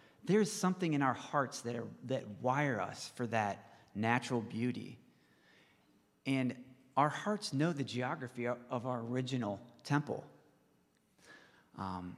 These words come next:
in the garden, and we long for it. We lost it. We lost it, um, when Adam and Eve sinned, and the entire rest of the Bible is about the story of how God's gonna bring us back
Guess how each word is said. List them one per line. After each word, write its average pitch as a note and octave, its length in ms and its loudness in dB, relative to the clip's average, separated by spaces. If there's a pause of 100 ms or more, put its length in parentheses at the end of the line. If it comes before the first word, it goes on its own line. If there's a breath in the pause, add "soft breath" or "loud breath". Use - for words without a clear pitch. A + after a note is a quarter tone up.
in A2+ 120 0
the A2+ 80 0
garden, A#2+ 360 -2 (520)
and A#2 120 2
we C3+ 120 10
long D#3+ 480 4
for A#2 300 0
it. - 120 -10 (640)
We D3 140 8
lost D3 560 6
it. F3 160 4 (1600 loud breath)
We C#3+ 160 8
lost D3 480 8
it, F#3 220 4 (640 loud breath)
um, G2+ 500 -2
when B2 160 0
Adam C#3 260 0
and C3 140 6
Eve C3 160 6
sinned, D3 500 2 (400 loud breath)
and B2+ 320 2 (280)
the B2+ 120 2
entire G3+ 560 6
rest E3+ 220 6
of C3+ 60 2
the C3 60 4
Bible B2+ 380 4
is A2+ 120 -2
about A#2 400 2 (680)
the B2 120 -2
story C#3+ 380 2
of - 60 -4
how B2+ 300 2
God's B2 360 6
gonna B2 180 2
bring A#2+ 280 0
us A2+ 100 -4
back A2+ 680 -2